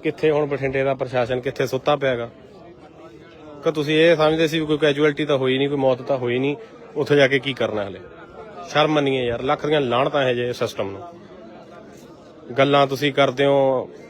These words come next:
ਸਿੱਖਿਆ ਕ੍ਰਾਂਤੀ ਦੀਆਂ, ਆਹ ਪਈ ਆ ਤੁਹਾਡੀ ਸਿੱਖਿਆ ਕ੍ਰਾਂਤੀ। ਇੱਕ ਘੰਟਾ ਹੋ ਗਿਆ, ਅੱਠ ਪੰਜਾਹ ਹੋ ਗਏ, ਸੱਤ, ਸਾਢੇ ਸੱਤ ਵਜੇ ਦਾ ਇਹ ਹਾਦਸਾ ਹੋਇਆ ਵਾ।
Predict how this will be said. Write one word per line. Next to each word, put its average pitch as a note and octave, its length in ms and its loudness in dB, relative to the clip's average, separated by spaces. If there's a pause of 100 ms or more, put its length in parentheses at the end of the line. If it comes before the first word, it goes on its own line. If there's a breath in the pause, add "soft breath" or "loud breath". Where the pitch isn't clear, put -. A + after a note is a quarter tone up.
(460)
ਸਿੱਖਿਆ C#3 320 2
ਕ੍ਰਾਂਤੀ A#2+ 400 0
ਦੀਆਂ, G#2+ 140 -4
ਆਹ C#3 120 2
ਪਈ C#3 180 0
ਆ D3 40 4
ਤੁਹਾਡੀ C3+ 200 -2
ਸਿੱਖਿਆ A#2+ 300 -2
ਕ੍ਰਾਂਤੀ। A2 380 -4 (120)
ਇੱਕ C#3+ 280 -4
ਘੰਟਾ C#3 260 2
ਹੋ B2+ 80 2
ਗਿਆ, C#3+ 100 4
ਅੱਠ C#3 120 0
ਪੰਜਾਹ C#3 340 2
ਹੋ C3+ 60 4
ਗਏ, D3 100 0
ਸੱਤ, C#3 300 -2
ਸਾਢੇ C#3 220 -2
ਸੱਤ D3 220 -2
ਵਜੇ C3 180 0
ਦਾ B2+ 120 2
ਇਹ B2 140 -2
ਹਾਦਸਾ B2+ 300 0
ਹੋਇਆ A2 220 0
ਵਾ। G2+ 160 -6